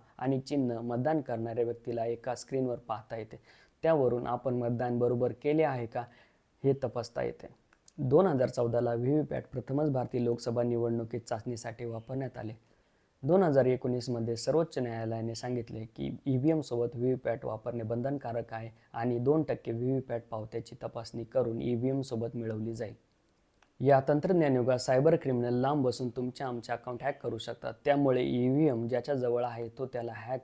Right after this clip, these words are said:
किंवा छेडछाड करू शकत नाही, हे प्रूव्ह करायची जबाबदारी निवडणूक आयोगाची आहे.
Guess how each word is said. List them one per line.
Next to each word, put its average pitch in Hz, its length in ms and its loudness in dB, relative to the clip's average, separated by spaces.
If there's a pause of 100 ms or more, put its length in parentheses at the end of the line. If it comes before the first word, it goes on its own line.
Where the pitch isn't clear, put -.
(140)
किंवा 120 220 0 (120)
छेडछाड 131 360 -4
करू 117 240 -2
शकत 117 380 -8
नाही, 113 180 -8 (280)
हे 139 80 4
प्रूव्ह 139 320 0
करायची 113 420 -4
जबाबदारी 117 480 -4
निवडणूक 123 500 -2
आयोगाची 113 440 -8
आहे. 113 120 -12